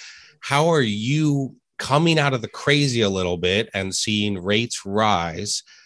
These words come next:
How are you kinda coaching and training your clients? Like, the sky is not falling, things are okay. You had a great post on Facebook a couple weeks ago about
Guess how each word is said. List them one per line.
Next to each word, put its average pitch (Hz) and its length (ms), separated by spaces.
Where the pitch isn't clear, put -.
How 123 240
are 143 100
you 139 380
kinda 127 360
coaching 127 560
and 117 120
training 117 400
your 110 120
clients? 104 520
Like, 90 160
the 95 100
sky 135 380
is 131 140
not 127 260
falling, 113 640
things 117 320
are 120 100
okay. 107 600
You 123 120
had 127 120
a 123 40
great 110 340
post 113 300
on 104 160
Facebook - 480
a 107 60
couple 104 340
weeks 104 280
ago 98 380
about 90 500